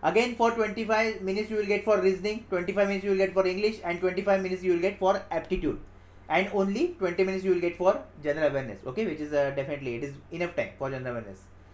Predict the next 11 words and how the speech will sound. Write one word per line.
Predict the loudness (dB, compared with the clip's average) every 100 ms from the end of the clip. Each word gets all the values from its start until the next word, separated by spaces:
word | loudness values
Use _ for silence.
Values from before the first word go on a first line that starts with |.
| -20 0
So | 2
total | 4 4 4 2 0
one | 0 2 2 2
twenty | 0 2 -2
minutes | -2 -2
timing | 2 2 2 4
will | 4
be | 6
there | 4 2 -2 -8 -20 0
to | 4
attempt | 4 4 0 0